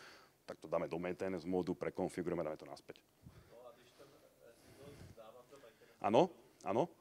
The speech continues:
Speaker 2: tak, eh, za situace, že tam je vysaná,
Speaker 1: Áno.
Speaker 2: tak to asi trvá díl, než se to všechno
Speaker 1: No.
Speaker 2: vyřídí, ne?
Speaker 1: Ako kedy? To je odpoveď. <laughs> Ako kedy a je to zasa na vás. Pretože,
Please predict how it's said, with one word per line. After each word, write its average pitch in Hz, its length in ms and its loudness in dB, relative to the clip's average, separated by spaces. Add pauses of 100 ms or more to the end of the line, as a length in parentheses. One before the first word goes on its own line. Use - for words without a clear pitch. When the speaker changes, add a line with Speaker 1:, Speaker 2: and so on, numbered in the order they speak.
(420)
Speaker 2:
tak, 127 160 -10
eh, - 800 -20
za - 160 -18
situace, - 360 -20 (120)
že - 40 -20 (120)
tam 135 160 -14
je - 40 -20 (120)
vysaná, - 400 -20
Speaker 1:
Áno. 107 200 10 (760)
Speaker 2:
tak - 240 -16
to - 160 -18
asi - 200 -20 (120)
trvá 139 320 -14 (160)
díl, 139 240 -20
než 123 80 -20
se - 160 -20
to 135 160 -20
všechno - 320 -20 (480)
Speaker 1:
No. 131 320 12 (320)
Speaker 2:
vyřídí, - 320 -16
ne? - 80 -16 (320)
Speaker 1:
Ako 165 320 12
kedy? 151 400 6 (320)
To - 80 -4
je 90 120 2
odpoveď. - 400 -4 (520)
<laughs> - 480 0
Ako - 160 12
kedy 110 400 10
a 95 80 10
je 117 160 12
to 117 160 8
zasa 127 240 12
na 87 160 8
vás. 85 400 8 (1040)
Pretože, 143 480 8